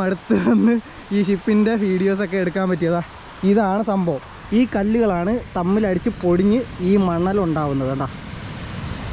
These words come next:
കണ്ടില്ലേ? അപ്പോൾ ഇതാണ് ഇവിടുത്തെ മണൽ. അപ്പോൾ ഏതായാലും ഈ ഒരു പൊളിഞ്ഞ ഷിപ്പിൻ്റെ അടുത്തോട്ട് നമുക്ക് വരാൻ പറ്റി. കണ്ടില്ലേ? കാഴ്ച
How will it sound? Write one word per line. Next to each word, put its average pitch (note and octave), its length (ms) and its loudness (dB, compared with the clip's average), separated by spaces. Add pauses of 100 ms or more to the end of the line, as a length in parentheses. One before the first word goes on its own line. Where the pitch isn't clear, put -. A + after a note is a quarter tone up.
(720)
കണ്ടില്ലേ? F3 280 4 (1300)
അപ്പോൾ F#3 220 2
ഇതാണ് G3+ 440 2
ഇവിടുത്തെ A#3+ 260 2 (140)
മണൽ. A#3+ 280 2 (1160)
അപ്പോൾ D4 200 2 (880)
ഏതായാലും C4 540 0 (440)
ഈ A3 40 -2 (100)
ഒരു B3 160 2
പൊളിഞ്ഞ A3+ 480 0 (140)
ഷിപ്പിൻ്റെ B3 460 -2
അടുത്തോട്ട് A3+ 580 0
നമുക്ക് A3+ 260 -2
വരാൻ F#3+ 280 0
പറ്റി. F#3+ 220 -4 (520)
കണ്ടില്ലേ? F#3 340 0
കാഴ്ച D#3+ 200 -4